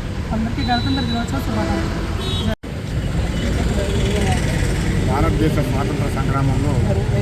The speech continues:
Speaker 2: ఎంతోమంది వీరులు అమరులయ్యారు. వారి త్యాగఫలమే మనకు స్వాతంత్ర దినోత్సవం, స్వాతంత్రం రావడం.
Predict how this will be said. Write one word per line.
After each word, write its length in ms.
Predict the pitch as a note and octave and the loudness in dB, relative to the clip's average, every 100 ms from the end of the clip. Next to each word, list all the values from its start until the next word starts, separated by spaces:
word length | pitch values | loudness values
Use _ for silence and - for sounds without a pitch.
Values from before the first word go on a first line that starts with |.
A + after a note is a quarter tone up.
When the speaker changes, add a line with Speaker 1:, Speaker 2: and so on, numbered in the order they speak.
| - - C3+ | 0 0 0
Speaker 2:
ఎంతోమంది 500 | C#3 D#3+ D3+ C#3+ C3 | 2 2 2 2 2
వీరులు 360 | C#3 D3 - - - - - - - | 2 2 2 0 0 0 0 0 0
అమరులయ్యారు. 540 | - - D3 C#3 C#3 - - - - - - - - - | 2 2 2 2 2 2 2 2 2 2 2 2 0 2
వారి 200 | C#3 C3+ | 2 2
త్యాగఫలమే 580 | C#3 C#3+ D3 D3 - E3+ | 2 2 2 2 2 2
మనకు 240 | E3 - - - - - | 2 2 2 2 2 2
స్వాతంత్ర 540 | - C#3+ - - C3+ C#3 | 2 2 2 2 2 2
దినోత్సవం, 400 | C#3 - - - - - - - - - | 2 2 2 2 2 2 2 2 2 2
స్వాతంత్రం 420 | D3 D3+ D3+ D3+ | 4 4 4 4
రావడం. 320 | C#3+ C3 - | 4 4 2